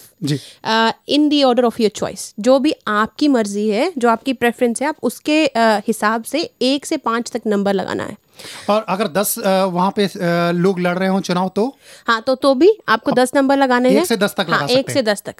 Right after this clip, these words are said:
Speaker 2: तो, अ, सोचो अगर एक से पाँच है, दस है, पन्द्रह है, वैसे तो नहीं होंगे इतने, पर जितने भी हैं,
Speaker 1: अगर
Speaker 2: आपको
Speaker 1: हों तो
Speaker 2: अगर
Speaker 1: आप
Speaker 2: हाँ।
Speaker 1: एक से लेके उस आखिरी number तक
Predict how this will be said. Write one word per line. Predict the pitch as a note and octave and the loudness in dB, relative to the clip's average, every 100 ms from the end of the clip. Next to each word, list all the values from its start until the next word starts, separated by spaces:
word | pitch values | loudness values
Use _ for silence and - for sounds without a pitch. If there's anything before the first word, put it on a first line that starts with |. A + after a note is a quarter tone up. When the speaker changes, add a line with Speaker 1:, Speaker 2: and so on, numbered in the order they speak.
| - | 2
Speaker 2:
तो, | C4+ C#4 | 4 4
अ, | - A3+ A3+ | 0 0 2
सोचो | A3 B3 C4 | 0 -4 -6
अगर | - A3+ A#3 | -4 -2 0
एक | A3 | -2
से | - | -2
पाँच | G#3+ A#3+ B3+ C#4+ | -2 -2 0 -2
है, | |
दस | G#3 G#3+ A3+ | -2 -2 -2
है, | B3 | -4
पन्द्रह | - A3 A3 A#3 C#4 | -2 -2 0 2 2
है, | A#3+ B3 | 2 0
वैसे | G#3+ G#3+ | -4 -4
तो | A#3 | 0
नहीं | A#3+ | 2
होंगे | G#3+ G#3 | 2 0
इतने, | A#3 A#3 E4+ - - - | 0 0 -2 -2 -18 -2
पर | C4 | 0
जितने | C#4+ D#4+ F#4+ | 0 2 4
भी | F4 D#4 | 6 4
हैं, | G3+ - - | 0 -6 -4
Speaker 1:
अगर | A#3 C4+ | -2 2
Speaker 2:
आपको | D4 | 2
Speaker 1:
हों | A#3+ D4+ | 2 2
तो | D4+ | 0
Speaker 2:
अगर | B3+ G#3 C4+ D4+ | -2 -2 0 -2
Speaker 1:
आप | G#3+ | 0
Speaker 2:
हाँ। | A#3 | -2
Speaker 1:
एक | B3+ | -2
से | B3 | -2
लेके | A3 F#3+ A#3+ B3+ | 0 0 0 -2
उस | A#3 A3+ A#3 - | -2 -4 -4 -6
आखिरी | E3+ E3 - G#3+ | -2 -2 0 -2
number | G3 E3 E3+ | -2 -2 -4
तक | - | -2